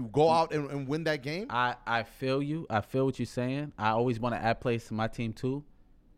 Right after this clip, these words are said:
Speaker 2: But listen,
Speaker 1: Uh, no, no, no,
Speaker 2: Mahomes
Speaker 1: I'm
Speaker 2: been
Speaker 1: not
Speaker 2: doing
Speaker 1: saying that. I'm not, I'm not taking, I, I'm, I'm not that guy. You will never <laughs> hear me say Patrick Mahomes is not that good or, or, or, or he not, isn't the best. You, you're not gonna hear me say that. It was never the case before.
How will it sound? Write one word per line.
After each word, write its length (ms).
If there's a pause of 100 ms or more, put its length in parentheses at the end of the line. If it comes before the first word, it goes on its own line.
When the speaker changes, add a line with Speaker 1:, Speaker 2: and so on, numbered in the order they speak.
(200)
Speaker 2:
But 140
listen, 340 (160)
Speaker 1:
Uh, 80
no, 120
no, 120
no, 120
Speaker 2:
Mahomes 100
Speaker 1:
I'm 60
Speaker 2:
been 80
Speaker 1:
not 100
Speaker 2:
doing 160
Speaker 1:
saying 260
that. 240
I'm 160
not, 300
I'm 140
not 180
taking, 340
I, 160 (100)
I'm, 280
I'm 200
not 200
that 180
guy. 300 (200)
You 120
will 80
never 260
<laughs> 0
hear 160
me 140
say 360 (280)
Patrick 300
Mahomes 260
is 80
not 160
that 180
good 220
or, 220
or, 320
or, 280
or 260 (140)
he 160
not, 240
isn't 220
the 80
best. 260
You, 240
you're 140
not 140
gonna 120
hear 120
me 120 (200)
say 180
that. 180
It 80
was 140
never 180
the 100
case 240
before. 420